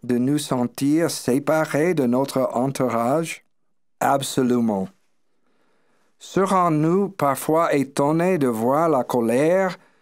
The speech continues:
que quelques-uns éprouvent à l'égard de l'Église du Seigneur et les efforts qu'ils font pour profiter de la foi chancelante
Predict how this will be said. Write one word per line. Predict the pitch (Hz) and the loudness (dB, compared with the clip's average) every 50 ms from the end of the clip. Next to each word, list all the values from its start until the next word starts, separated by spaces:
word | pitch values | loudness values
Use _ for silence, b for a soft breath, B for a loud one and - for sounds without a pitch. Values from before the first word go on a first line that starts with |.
| b b b b | b b b b
que | - 135 123 117 - - | -4 -2 -2 -4 -4 -2
quelques-uns | - 143 151 165 160 - 185 165 131 117 131 139 151 165 165 | -2 0 0 0 0 -2 0 0 0 0 0 0 0 0 0
éprouvent | 151 139 135 123 117 - - - 139 143 147 165 180 175 160 | 0 0 -2 -2 -2 -6 -6 -4 -2 0 0 2 0 0 0
à | 139 131 127 | 0 0 0
l'égard | 120 120 117 110 123 123 127 143 160 156 | 0 -2 -2 -2 0 0 0 0 0 0
de | 127 123 | 0 -2
l'Église | 113 113 110 107 104 120 123 135 151 160 156 139 | -2 0 -2 -2 -2 -2 0 0 0 0 -2 -2
du | 127 117 | -4 -4
Seigneur | 110 - 120 120 117 113 117 120 131 143 160 170 165 - - b b b b b b b b b | -4 -4 -2 -2 0 0 0 0 0 0 0 -2 -4 -6 -12 b b b b b b b b b
et | 151 147 | 0 0
les | 151 160 156 143 127 | 2 2 2 2 2
efforts | 156 151 139 - - - 160 160 185 208 202 202 | 0 0 0 -2 -4 -2 0 0 2 0 -2 -2
qu'ils | - - 139 131 123 | -4 -2 -2 -2 -2
font | - - 143 151 175 196 | -2 -2 -2 0 0 0
pour | 190 - 143 123 - | 0 -2 -2 -4 -2
profiter | - 147 151 - 185 170 151 160 160 165 180 | -2 -4 -2 -2 -4 -4 -2 0 0 0 0
de | 165 143 131 | 0 0 0
la | 123 120 117 117 | 0 0 0 -2
foi | - - - 139 143 156 170 175 175 B B B B B B B | -4 -4 -2 0 2 2 0 0 -2 B B B B B B B
chancelante | - - 151 151 147 143 - - 139 135 127 127 135 156 170 185 190 - | -8 -4 -2 -2 -2 -2 -2 -2 0 0 0 0 0 0 0 -2 -4 -6